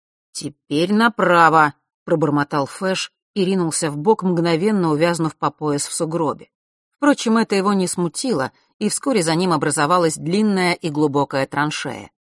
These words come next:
Так ловко он разгребал на ходу завалы снега. "Где-то здесь растёт самая лучшая ёлка в мире",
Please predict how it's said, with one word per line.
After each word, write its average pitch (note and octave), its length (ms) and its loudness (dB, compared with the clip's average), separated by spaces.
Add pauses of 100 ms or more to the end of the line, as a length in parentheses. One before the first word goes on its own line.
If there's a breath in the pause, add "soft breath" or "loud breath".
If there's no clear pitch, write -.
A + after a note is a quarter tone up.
Так - 180 -2
ловко F3+ 320 0
он C#3+ 100 0
разгребал C#3+ 460 0
на C3+ 120 -2
ходу D3+ 420 -2 (220 soft breath)
завалы C#3+ 440 2
снега. D3+ 500 -6 (720)
"Где-то C#3 640 -2
здесь E3+ 640 0
растёт D#3+ 580 0
самая A3+ 800 4
лучшая E3 560 2
ёлка D3 480 0
в C#3+ 80 -4
мире", C#3+ 720 0